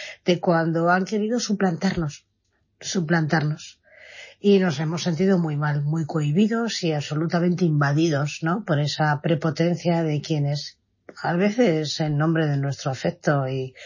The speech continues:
por nuestro bien, esa frase tan magnífica, han establecido una relación donde ellos pensaban que era simplemente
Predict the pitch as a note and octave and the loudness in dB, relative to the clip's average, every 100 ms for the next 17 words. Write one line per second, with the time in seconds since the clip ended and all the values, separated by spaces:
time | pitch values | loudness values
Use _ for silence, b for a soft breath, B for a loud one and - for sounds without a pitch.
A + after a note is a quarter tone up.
0 | B C#3+ B2 A2 - G#2+ E3+ F3 C3+ - | B -4 -2 -4 -4 2 2 2 -2 -10
1 | A2+ C3+ B2 B2+ A#2 A2 G#2+ A2+ D3 C#3 | -10 -8 -8 -8 -8 -8 -8 -6 -6 -6
2 | B2 C#3 - B B B B B B - | -8 -8 -12 B B B B B B -10
3 | A#2+ B2+ B2+ B2 A2 G2 G#2 - F#3 D3 | -6 -4 -4 -4 -6 -6 -10 -14 -10 -6
4 | D3 C3 B2+ C3+ C#3+ D3 C#3+ C3+ C3 B2+ | -4 -4 -4 -4 -2 0 0 0 -4 -6
5 | D#3+ D#3 D3+ C3+ C#3+ D3+ D3+ D#3 C#3+ D#3+ | -4 -2 -2 -2 -2 -2 -4 -4 -2 -2
6 | D3+ D#3 D3+ D#3 D3 - E3 C#3 D#3 C#3+ | -2 -2 -2 -2 0 0 -2 0 0 0
7 | C#3+ B2+ D3+ | 0 0 -4